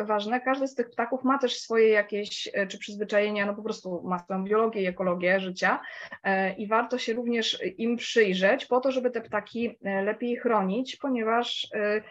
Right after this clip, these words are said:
wcale nie jest tak, że mamy za dużo wron, czy za dużo srok, czy, czy w ogóle za dużo jakichkolwiek ptaków. Ptaki w miastach są w ogóle chronione. E,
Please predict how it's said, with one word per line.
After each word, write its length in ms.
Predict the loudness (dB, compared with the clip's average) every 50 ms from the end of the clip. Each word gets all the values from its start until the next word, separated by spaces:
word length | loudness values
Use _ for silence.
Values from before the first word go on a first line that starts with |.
| -20 -20 -20 -20 _ _
wcale 300 | -2 2 2 4 6 6
nie 120 | 6 6 4
jest 240 | 4 0 -4 _ 0
tak, 340 | 2 4 4 4 2 0
że 360 | -2 0 2 4 6 6 6 4
mamy 320 | 4 2 0 0 -2 -4
za 140 | -4 -4 -2
dużo 460 | -2 -2 -2 0 2 2 2 2 2
wron, 480 | -2 -4 -2 0 0 0 0 -2 -4 -4
czy 140 | -4 -4
za 100 | -4 -2
dużo 240 | -2 0 0 0 0
srok, 480 | -2 -2 0 2 4 4 4 2 -2 -12
czy, 360 | -12 -8 -4 -4 -4 -4 -6 -10 -20 -20 -20 -18 _ -14 -10
czy 120 | -8 -6
w 60 | -4 -2
ogóle 180 | -2 0 0
za 100 | 0 -2
dużo 220 | -2 -2 -2 0 0
jakichkolwiek 640 | -2 -2 -4 -8 -4 0 0 2 2 0 -4 -4
ptaków. 380 | -4 -4 -4 -4 -4 -6 -10 -6
Ptaki 280 | -4 -4 -4 -4 -6 -6
w 40 |
miastach 320 | -4 -4 -4 -4 -6 -8 -8
są 180 | -8 -8 -6
w 40 | -6
ogóle 160 | -6 -6 -6
chronione. 560 | -6 -6 -6 -4 -2 -2 -2 0 0 0 -2 -2 -6 -14 -20 -20 -20 -20 _ -4
E, 480 | -2 0 2 2 2 2 2 0 0